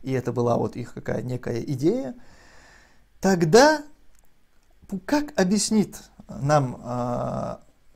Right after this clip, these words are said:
кадыровская пропаганда вот эти видеоролики, где, а, Кадыров-старший и Шамиль Басаев сидят вместе,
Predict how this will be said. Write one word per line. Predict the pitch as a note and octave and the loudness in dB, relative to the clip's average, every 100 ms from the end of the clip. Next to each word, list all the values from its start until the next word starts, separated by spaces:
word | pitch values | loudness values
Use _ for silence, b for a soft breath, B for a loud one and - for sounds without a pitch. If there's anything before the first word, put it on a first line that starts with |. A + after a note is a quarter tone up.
| _ - | _ -2
кадыровская | D#3+ F3+ D#3+ C#3 A#2+ A#2 | 2 4 2 0 -2 -2
пропаганда | B2+ C#3+ E3 E3+ B3+ A#3 B2 - b b b b _ | -2 -2 0 2 2 2 -2 -4 b b b b _
вот | F3+ B3 | -2 0
эти | D4 A3+ | 0 0
видеоролики, | A3+ A3+ G#3 F3+ B3+ D#3 - B2+ | 0 4 4 6 6 4 0 -6
где, | B2+ C#3+ D#3 C#3 b b b b b - - | -2 2 2 2 b b b b b -16 -8
а, | B2+ C3 B2+ B2+ B2+ B2+ - _ _ - | -4 -4 -4 -4 -6 -8 -12 _ _ -8
Кадыров-старший | - F3+ B3+ G3 - - A#3 A3+ D3 C3 | 0 2 4 4 4 2 2 2 -2 -2
и | C#3 E3+ E3+ | -2 -2 -2
Шамиль | D3+ F#3+ F#3 | 0 0 2
Басаев | D3 D3+ B3+ A#3 D3 | 2 0 2 2 0
сидят | E3+ E3+ D3+ | 0 2 0
вместе, | C3+ C3+ F#3 F3+ - - - | -2 2 4 4 2 -2 -8